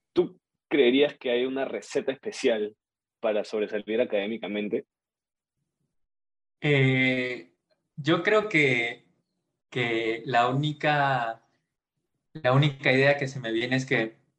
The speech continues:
Speaker 2: cuando veas algo que te gusta, eh, métele todas las balas. Ahí,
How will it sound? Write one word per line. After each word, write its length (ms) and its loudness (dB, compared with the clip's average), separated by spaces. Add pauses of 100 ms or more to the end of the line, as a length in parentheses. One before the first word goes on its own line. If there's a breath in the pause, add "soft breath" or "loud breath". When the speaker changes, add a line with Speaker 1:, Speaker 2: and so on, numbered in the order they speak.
(640)
Speaker 2:
cuando 320 4
veas 300 2
algo 200 2
que 120 -4
te 140 -6
gusta, 760 -2
eh, 440 -2 (600)
métele 360 0
todas 200 2
las 140 -4
balas. 420 -6 (360)
Ahí, 360 -2